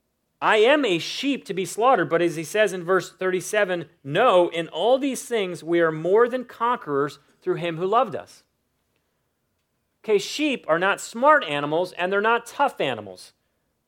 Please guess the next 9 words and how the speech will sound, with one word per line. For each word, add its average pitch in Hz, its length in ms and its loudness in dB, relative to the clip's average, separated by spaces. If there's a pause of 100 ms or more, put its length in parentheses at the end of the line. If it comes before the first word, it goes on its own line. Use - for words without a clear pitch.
But 202 160 -2
the 214 60 0
way 226 160 4
that 226 180 2
Paul 277 380 4
talks 160 380 -2
about 143 280 0
this 175 240 -4
is 165 320 -6